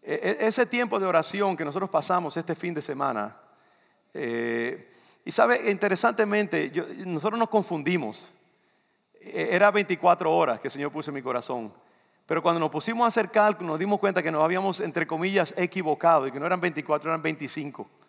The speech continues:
Porque nosotros dijimos, eh, comenzamos a las cinco y a las cinco tenemos el último grupo, pero ese grupo de las cinco iba a llegar hasta las seis.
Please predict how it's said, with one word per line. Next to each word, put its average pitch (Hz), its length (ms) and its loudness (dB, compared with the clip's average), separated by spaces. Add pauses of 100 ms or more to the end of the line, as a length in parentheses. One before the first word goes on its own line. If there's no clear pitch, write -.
(1040)
Porque 160 300 -2
nosotros 180 260 0
dijimos, 190 480 2
eh, 143 540 -2
comenzamos 180 400 2
a 202 40 6
las 190 140 4
cinco 175 560 -2 (420)
y 131 160 -2
a 127 120 6
las 127 160 4
cinco 202 300 -2
tenemos 170 300 0
el 147 120 -2
último 160 440 0
grupo, 127 520 0
pero 117 180 0
ese 143 220 0
grupo 170 320 0
de 139 80 2
las 120 120 -2
cinco 180 260 -4
iba 131 120 0
a 113 80 -2
llegar 120 260 0
hasta 117 140 -2
las 104 140 -4
seis. 131 400 -6